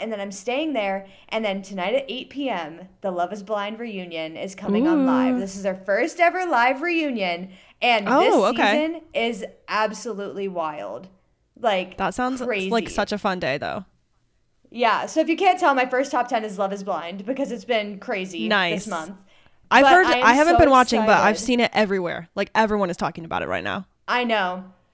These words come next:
Speaker 1: And I'm so excited to watch this reunion. Like, I literally feel, like, crazed. I'm like, "What is gonna happen? <laughs> How
Speaker 2: Yeah.
Speaker 1: long is it gonna be?" <laughs>
Speaker 2: Oh my
Speaker 1: But that's
Speaker 2: God.
Speaker 1: my
Speaker 2: That's
Speaker 1: first
Speaker 2: gonna be
Speaker 1: top
Speaker 2: fun.
Speaker 1: ten.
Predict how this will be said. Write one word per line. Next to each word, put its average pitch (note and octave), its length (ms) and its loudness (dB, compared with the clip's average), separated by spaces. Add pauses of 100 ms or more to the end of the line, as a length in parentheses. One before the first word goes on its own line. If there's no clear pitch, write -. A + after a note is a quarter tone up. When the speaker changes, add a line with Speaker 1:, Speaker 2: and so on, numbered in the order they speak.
(300)
Speaker 1:
And B3+ 400 -2
I'm A#3 220 -2
so G#3+ 260 -4
excited A3 360 -4
to G#3+ 80 -6
watch F#3+ 220 -2
this G#3 180 -14
reunion. G3 460 -8
Like, G3+ 160 -6
I G3+ 120 -2
literally G3 400 -4
feel, G#3 280 -4
like, F#3 440 -4 (640)
crazed. A3 600 -2
I'm A#3+ 100 4
like, A#3+ 180 2
"What A3 180 2
is C4 120 -4
gonna F3+ 140 -2
happen? F#3 640 -4 (240)
<laughs> F4+ 140 -8
How F4 180 8
Speaker 2:
Yeah. A3 60 4
Speaker 1:
long C#4 240 4
is G#4 120 2
it C#4 100 2
gonna B3 220 2
be?" G#3+ 500 0
<laughs> E4 60 -6 (560)
Speaker 2:
Oh A3 200 -4
my D4 240 -2
Speaker 1:
But G#3+ 100 -10
that's D4 500 6
Speaker 2:
God. - 40 6
Speaker 1:
my F#4 80 6
Speaker 2:
That's A3+ 160 6
Speaker 1:
first F#4+ 200 4
Speaker 2:
gonna - 0 -
be E4+ 60 4
Speaker 1:
top A#3 120 6
Speaker 2:
fun. A3+ 180 2
Speaker 1:
ten. G3+ 460 0